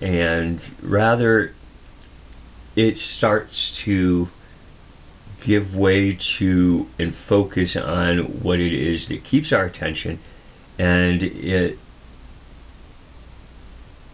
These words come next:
goes after the addictive qualities. I said dick. Um, uh, it's addictive qualities.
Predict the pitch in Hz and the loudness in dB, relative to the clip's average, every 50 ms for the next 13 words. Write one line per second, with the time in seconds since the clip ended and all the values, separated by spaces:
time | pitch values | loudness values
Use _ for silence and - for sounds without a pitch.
0 | - - - - - - - 101 - 110 107 110 110 104 107 92 90 95 92 - | -20 -20 -20 -20 -20 -14 -12 -2 2 2 4 4 2 0 -2 -2 -2 -2 -2 -2
1 | - - 95 90 80 87 80 76 76 - - 90 90 87 - - 104 110 120 127 | 0 0 0 2 2 0 -2 -2 -6 -8 -2 0 0 0 0 0 -2 -2 -2 -4
2 | 127 - - - - - - 117 113 117 127 131 127 131 131 135 - - - - | -8 -14 -18 -18 -12 -6 -4 -2 -2 0 0 0 2 2 0 0 -2 -4 -8 -10
3 | - - - - - - - - - - - - - - - - - - - - | -16 -20 -20 -18 -16 -16 -16 -18 -18 -16 -12 -8 -6 -6 -4 -6 -6 -6 -8 -10
4 | - - - - - - - - - - - - - - 92 90 90 95 90 - | -10 -12 -14 -18 -20 -20 -20 -20 -20 -20 -20 -20 -8 -4 0 2 2 2 0 0
5 | - - - - - - - 71 65 - - - - 78 101 113 - - 110 95 | -4 -10 -18 -20 -20 -8 -6 -6 -6 -6 -10 -10 -6 -2 0 0 2 2 2 0
6 | 80 - 101 92 - - 82 - - - - - 62 - - 57 53 - - - | 0 0 -4 -4 -4 -8 -12 -12 -10 -8 -8 -6 -6 -6 -10 -12 -10 -6 -6 -4
7 | - | -4